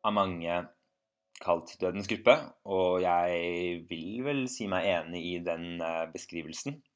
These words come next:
Selv om mange av de andre gruppene også ser tøffe ut, blant annet, altså kanskje spesielt gruppe C med Tyskland, Ukraina, Polen og Nord-Irland.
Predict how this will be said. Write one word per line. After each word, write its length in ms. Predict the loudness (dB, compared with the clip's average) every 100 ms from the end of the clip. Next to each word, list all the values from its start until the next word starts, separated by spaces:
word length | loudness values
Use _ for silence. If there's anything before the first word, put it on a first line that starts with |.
| _ _ _ _ _ _ -14
Selv 300 | -6 -2 2
om 60 | 6
mange 140 | 6
av 80 | 4
de 80 | 4
andre 320 | 2 0 -4 -10 -20 _
gruppene 500 | -8 -6 -4 0 0 -2
også 360 | -10 -4 -2
ser 420 | -2 0 4 4 4 0
tøffe 400 | -6 -6 -6 -6
ut, 220 | _ -6
blant 180 | -4 0
annet, 260 | 2 2 0
altså 280 | -4 -6 -6 -14
kanskje 240 | -10 -10
spesielt 580 | -10 -4 -2 -2 -4 -10
gruppe 320 | -8 -8 -8
C 380 | -8 -2 2 2
med 320 | 2 -2 -4 -8 _ _ _ _
Tyskland, 680 | -12 -2 -2 0 -4 -8
Ukraina, 400 | -8 -8 -6 -8
Polen 520 | -8 -8 -8 -8 -10 -10
og 100 | -8
Nord-Irland. 540 | -8 -8 -4 -4 -4